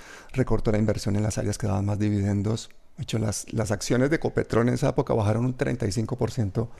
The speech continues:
en la bolsa de Nueva York. Con esto, la contratación de fichas del exprocurador Ordóñez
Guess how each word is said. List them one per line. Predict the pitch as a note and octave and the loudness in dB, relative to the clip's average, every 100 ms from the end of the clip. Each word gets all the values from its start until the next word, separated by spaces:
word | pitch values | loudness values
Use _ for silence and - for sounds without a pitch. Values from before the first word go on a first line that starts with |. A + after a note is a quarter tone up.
| - - - - - | -18 -20 -20 -20 -6
en | - | 0
la | A2+ | 2
bolsa | A2 G#2 C3+ | 4 4 2
de | B2 | 2
Nueva | A2 G2+ | 0 0
York. | C#3 - - - - - - - | 0 -2 -8 -16 -16 -18 -20 -4
Con | - A#2+ G#2+ | 2 4 4
esto, | - A2+ | 2 2
la | B2+ | 2
contratación | C3+ A2 A2 - A2+ | 2 -2 -2 -2 0
de | G#2+ | 0
fichas | A2 A2+ B2 | -2 -2 -2
del | A#2+ | -2
exprocurador | G#2+ - G#2 G#2+ G#2 G#2+ | -2 -4 -2 0 0 0
Ordóñez | A2 G#2+ A#2 A2 A2 - | 2 2 2 2 -2 -8